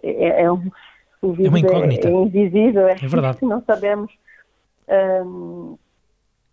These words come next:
Speaker 1: apesar dessa, dessa, dessa falsa segurança, acho que, acho que as pessoas levaram a sério, o que é bom, não é?
Speaker 2: Uhum.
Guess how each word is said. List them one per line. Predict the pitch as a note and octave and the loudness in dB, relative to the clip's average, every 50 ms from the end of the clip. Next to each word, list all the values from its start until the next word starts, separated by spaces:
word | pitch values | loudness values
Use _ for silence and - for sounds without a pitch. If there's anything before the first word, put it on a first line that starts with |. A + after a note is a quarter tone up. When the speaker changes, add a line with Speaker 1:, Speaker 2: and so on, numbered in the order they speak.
| _ _ | _ _
Speaker 1:
apesar | F3+ - - E3+ E3 F3+ F3+ F3+ F3+ E3 E3 _ _ | -14 -14 -10 -6 -4 -2 -2 -2 -4 -6 -14 _ _
dessa, | F#3 E3+ F3+ F3 F3+ F3+ _ F3+ E3+ | -8 -4 -2 -2 -2 -2 _ -6 -6
dessa, | E3 E3+ E3+ E3+ - F3+ E3+ E3 D#3+ D#3+ D#3+ D#3 D#3 D#3+ D#3+ | -4 -6 -6 -6 -6 -6 -4 -4 -4 -6 -8 -10 -12 -12 -8
dessa | D#3+ E3 D#3+ D#3+ - E3 | -6 -6 -6 -6 -8 -12
falsa | - - D#3 E3+ E3 E3 E3+ - - | -6 -4 -2 -2 -2 -2 -6 -8 -6
segurança, | F3 E3 E3 D#3+ E3 E3+ F3 E3+ - G3+ G3+ | -2 0 2 2 2 0 0 -2 -2 -2 -2
acho | - F#3 F3+ F3 F3 - - _ | -2 -2 -2 -2 -4 -6 -14 _
que, | _ F#3 F3 F3 F3 E3+ E3+ E3+ | _ 0 0 0 0 -2 -2 -2
acho | E3+ E3+ - - | -4 -4 -4 -4
que | E3+ | -6
as | E3+ - | -6 -4
pessoas | - - F3+ E3 E3 | -2 -2 -2 0 0
levaram | F3 D#3+ E3+ E3 E3 E3 E3 | 0 0 0 0 0 0 0
a | E3 E3 - | -2 -4 -2
sério, | D#3 D3+ D#3 E3 D#3+ D3+ - | -2 -2 -2 -2 -2 -4 -6
o | - D3 C#3+ | -6 -10 -10
que | - - E3 | -4 -2 -2
é | D3+ | 0
bom, | C#3 C#3 C#3+ D3 E3 | 0 0 -2 -2 -2
não | E3 D#3 D3+ | -4 -6 -8
é? | - E3+ - _ _ _ - | -10 -10 -14 _ _ _ -2
Speaker 2:
Uhum. | C3+ C3+ A2 A2 C3 B2 | -2 0 0 0 -2 -2